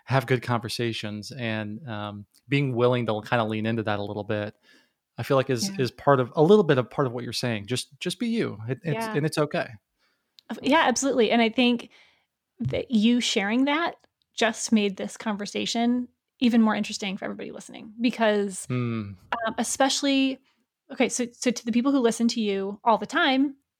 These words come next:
Speaker 2: they just got another side of you, and that is interesting, right? And to those who are podcasters, they can relate, and they're like, "Yes, I, I totally feel that way." I mean,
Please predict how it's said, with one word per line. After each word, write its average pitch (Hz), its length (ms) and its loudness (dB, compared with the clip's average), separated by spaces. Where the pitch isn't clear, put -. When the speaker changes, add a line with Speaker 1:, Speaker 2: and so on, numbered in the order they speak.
Speaker 2:
they 269 120 4
just 302 140 0
got 254 120 4
another 233 340 4
side 208 340 0
of 220 80 0
you, 262 520 0
and 226 180 6
that 208 280 2
is 220 140 -2
interesting, - 560 -4
right? 247 360 0
And 240 180 4
to 240 140 0
those 220 520 4
who 226 300 0
are 196 240 -2
podcasters, 247 1000 -4
they 214 100 0
can 208 140 -10
relate, 220 500 -6
and 196 80 -16
they're 185 80 -20
like, 226 100 -20
"Yes, - 560 -6
I, - 180 -8
I 285 120 -4
totally 339 340 -6
feel 262 160 -2
that 208 140 0
way." 202 180 -2
I - 40 -4
mean, 254 200 4